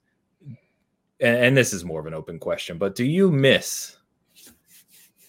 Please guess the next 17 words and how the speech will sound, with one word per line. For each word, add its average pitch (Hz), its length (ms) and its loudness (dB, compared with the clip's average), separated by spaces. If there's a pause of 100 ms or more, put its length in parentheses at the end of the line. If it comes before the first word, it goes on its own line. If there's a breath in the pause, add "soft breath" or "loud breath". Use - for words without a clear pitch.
(280)
do 123 100 -2
you 151 240 4
miss 120 560 2
the 98 180 -2
days 85 580 0
that 82 160 -2
we 90 160 -6
grew 80 260 -6
up - 160 -10
in, 78 220 -8
in 104 180 0
that, 117 140 0
not 139 340 2
in 139 120 6
a 135 80 4
nostalgic 120 680 6
way, 78 380 -6